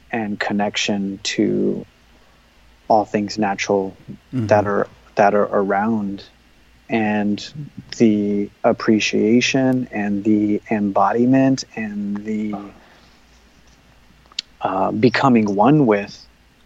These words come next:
Speaker 1: So how do you become one with nature? I, like, we can say, "Oh, become one with nature, be one with nature."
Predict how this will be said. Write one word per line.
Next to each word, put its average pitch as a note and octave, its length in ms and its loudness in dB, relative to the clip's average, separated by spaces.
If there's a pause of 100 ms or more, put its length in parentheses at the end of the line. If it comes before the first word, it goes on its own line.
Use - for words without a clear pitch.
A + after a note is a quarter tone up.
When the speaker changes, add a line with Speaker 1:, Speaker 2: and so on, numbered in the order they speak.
(800)
Speaker 1:
So - 200 2
how A#2+ 100 2
do C3+ 60 6
you C#3 60 6
become C#3+ 320 2
one C3+ 220 4
with B2 180 0
nature? A2 540 -2 (680)
I, A#2 160 0
like, A2 220 -2
we A#2+ 100 2
can G#2+ 160 -4
say, A2+ 640 4
"Oh, C3+ 300 4
become A#2+ 420 -2
one B2 140 -4
with A2+ 120 0
nature, A2 340 0
be A2+ 180 2
one A#2+ 240 4
with A2 140 2
nature." G#2 500 -10